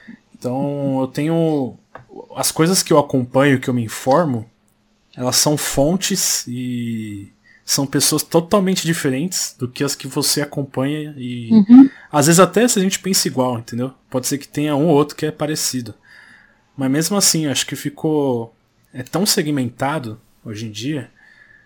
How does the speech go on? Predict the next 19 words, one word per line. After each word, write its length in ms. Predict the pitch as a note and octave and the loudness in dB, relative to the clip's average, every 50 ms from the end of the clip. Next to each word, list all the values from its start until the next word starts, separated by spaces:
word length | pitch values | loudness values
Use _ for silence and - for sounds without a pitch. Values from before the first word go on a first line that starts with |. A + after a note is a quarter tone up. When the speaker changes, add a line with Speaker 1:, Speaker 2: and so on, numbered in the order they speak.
| _ _ _ _ _ _ - - _ | _ _ _ _ _ _ -20 -20 _
Speaker 1:
que, 500 | - - - - C3+ C3+ C#3 C#3+ D3+ D3 | -16 -14 -8 -4 -2 0 0 0 0 -2
por 200 | D3 - - D#3+ | -4 -2 -2 0
exemplo, 840 | D#3 D3+ C#3+ D3 D3 D3+ D3 - D#3+ D#3 D#3 D3+ D3 C#3 C3 A#2+ A#2 - _ _ _ _ _ _ _ _ _ _ _ _ _ _ - - - | 0 0 -2 -2 -4 -6 -6 -6 -4 -4 -2 -2 -2 -2 -2 -4 -6 -10 _ _ _ _ _ _ _ _ _ _ _ _ _ _ -20 -16 -10
a 100 | - B2 | -6 -4
gente 180 | B2+ C#3+ C#3 - | -2 -2 -2 -2
consegue 380 | - D3+ C#3+ - - C#3+ C3+ | -2 -2 0 0 0 0 -2
acompanhar 500 | C3+ - - C#3+ C3+ - C#3+ C3+ C#3 C#3+ | -2 -4 -4 -4 -2 0 0 2 4 4
os 120 | C#3 B2 A#2+ | 2 2 0
nossos 280 | C#3 C3 - - A2+ | -2 -2 -2 -4 -6
hobbies, 540 | G2+ F#2 A2 C3 D3 D3+ C#3+ B2 A2+ G#2 G2+ | -8 -4 0 4 6 6 6 4 2 -8 -10
gostos, 480 | G#2 - A#2 C3+ D3 C#3+ - A#2+ A#2 A#2+ | -8 -4 -2 -2 -2 -2 -4 -8 -10 -12
interesses 400 | A#2 - B2 A#2+ B2+ C3+ - - | -10 -8 -6 -4 -4 -4 -6 -6
de 80 | B2 | -6
uma 120 | A#2+ C3 B2 | -6 -6 -6
forma 260 | - - C3+ C3 B2+ | -4 -4 -4 -4 -4
tão 180 | C3 - D#3 E3+ | -4 -4 -4 -4
segmentada, 760 | - - D#3 C#3 C#3 B2+ A#2 A2+ - - C3+ C#3+ C3+ A#2+ | -2 -2 -2 -2 -2 -4 -4 -6 -6 -6 -6 -4 -4 -6
tão 480 | A2 - B2+ B2+ D3+ F3 F3+ D3+ B2+ A#2 - _ - | -8 -6 -6 -4 -4 -4 -4 -4 -6 -6 -10 _ -8
nichada, 720 | A#2+ A2+ - - - - C3+ C3 D3+ C#3 B2+ A2 A2 - | -6 -4 -2 -2 0 0 2 2 2 2 0 -4 -6 -10